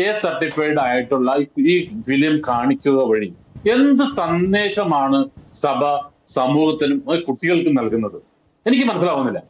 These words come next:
ഈ ഇവരെ ഈ love story എന്ന് പറയുമ്പോൾ ഇതിനെ, ഏ,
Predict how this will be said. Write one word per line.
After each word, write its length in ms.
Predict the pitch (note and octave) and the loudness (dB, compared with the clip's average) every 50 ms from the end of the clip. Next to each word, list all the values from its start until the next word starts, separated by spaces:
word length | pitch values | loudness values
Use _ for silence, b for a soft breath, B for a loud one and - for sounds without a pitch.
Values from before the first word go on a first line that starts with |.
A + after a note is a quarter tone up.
| - - - | -18 -6 -2
ഈ 60 | F#3+ A#3 | -2 0
ഇവരെ 200 | A3+ G#3 C4 C4+ | 2 2 0 0
ഈ 160 | B3+ G#3+ F#3 G#3+ | 2 2 2 2
love 220 | F#3+ D3+ F3 G#3+ | 2 0 0 0
story 420 | G#3+ - - B3+ B3+ C4+ C#4 C4+ | -2 -2 0 0 2 2 2 2
എന്ന് 160 | C4 B3 B3 A#3 | 2 2 2 2
പറയുമ്പോൾ 600 | A#3+ A3 G3+ G3+ G#3+ A3 G3+ G#3 G3+ G3 G3 - - _ _ - | 2 0 0 0 0 2 2 2 2 0 -2 -4 -10 _ _ -2
ഇതിനെ, 200 | D#3+ F3+ G3+ G#3+ | 0 2 2 2
ഏ, 460 | G#3+ F#3+ E3 D#3+ F#3 F#3 F3+ F3 E3+ | 0 -2 -2 0 0 0 2 2 2